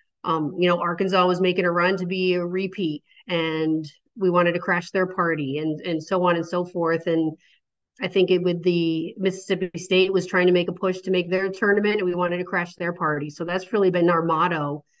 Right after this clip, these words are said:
is to be party crashers. And we're gonna continue that same motto and momentum as we head down to Norman.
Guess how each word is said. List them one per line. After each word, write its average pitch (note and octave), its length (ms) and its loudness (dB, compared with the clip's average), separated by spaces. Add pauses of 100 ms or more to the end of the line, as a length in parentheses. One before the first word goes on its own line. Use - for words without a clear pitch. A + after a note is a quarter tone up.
(200)
is E3+ 160 -4
to F3 80 -10
be E3+ 120 -2
party F3+ 280 2
crashers. D#3 560 -4
And D#3+ 80 -2
we're D#3+ 100 0
gonna D#3+ 180 0
continue E3 420 -2
that D#3 180 -4
same D#3+ 360 0
motto D#3 420 0
and D3+ 120 -2
momentum D3+ 680 -2
as D3+ 180 -6
we D3 100 -4
head D#3 140 -6
down D3+ 200 -2
to D3 80 -2
Norman. D3 440 -4